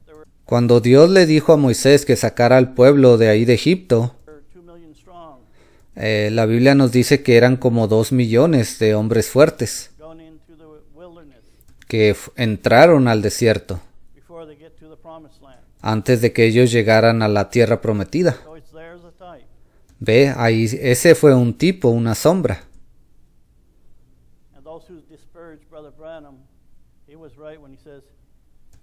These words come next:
Speaker 2: Y todos aquellos que han,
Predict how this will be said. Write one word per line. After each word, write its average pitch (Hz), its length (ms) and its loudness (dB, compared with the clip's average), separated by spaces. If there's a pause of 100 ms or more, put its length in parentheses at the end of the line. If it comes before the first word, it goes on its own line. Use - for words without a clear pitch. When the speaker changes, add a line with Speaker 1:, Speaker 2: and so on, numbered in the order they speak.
(160)
Speaker 2:
Y 110 180 -8
todos 127 320 -2
aquellos 131 500 0
que 113 400 0
han, 113 720 -6